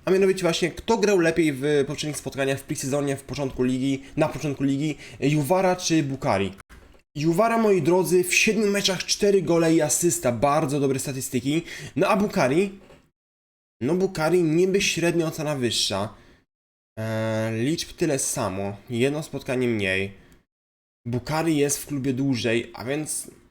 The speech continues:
to Bukari zagra, a więc to on zagra. E, no bo jest w klubie dłużej, a więc należy mu się. Tym bardziej, że statystyki praktycznie identyczne, e, więc Bukari. Nie Juwara,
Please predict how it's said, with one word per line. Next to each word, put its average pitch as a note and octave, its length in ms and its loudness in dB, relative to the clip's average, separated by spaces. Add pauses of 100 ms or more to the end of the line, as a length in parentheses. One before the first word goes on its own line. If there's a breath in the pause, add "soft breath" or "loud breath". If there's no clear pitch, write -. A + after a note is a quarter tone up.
(140)
to C#3+ 100 -4
Bukari C#3+ 420 0
zagra, G2 400 -4 (460 soft breath)
a D3+ 180 0
więc D#3+ 320 -2
to A#2+ 140 -2
on C3 180 0
zagra. A2 440 -2 (540 loud breath)
E, D2+ 400 -8 (760)
no E3+ 120 -6
bo G3 120 -2
jest E3 280 -2
w - 20 -14
klubie C#3+ 180 0
dłużej, C3 320 0
a B2+ 60 -2
więc C3+ 200 -2
należy C3 420 -2
mu A2 140 -4
się. A2 260 -2 (320 loud breath)
Tym A#2 120 -8
bardziej, C3 260 -2
że A#2 60 -6
statystyki B2+ 540 -8
praktycznie - 400 -8
identyczne, A#2+ 720 -4 (460 loud breath)
e, G2+ 320 -4
więc A2 440 -4 (500)
Bukari. A#2 480 -8 (180)
Nie B2 180 0
Juwara, B2 540 2